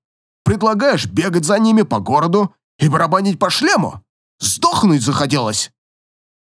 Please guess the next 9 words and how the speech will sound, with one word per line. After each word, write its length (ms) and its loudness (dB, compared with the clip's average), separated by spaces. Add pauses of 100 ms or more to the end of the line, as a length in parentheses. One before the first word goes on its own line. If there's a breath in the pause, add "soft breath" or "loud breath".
(120)
«Г-, 420 -8
гоблины!» 720 0 (680)
раздался 560 0
почти 320 0
панический 600 2
голос 340 0
одного 280 2
из 100 0
стражников. 680 -2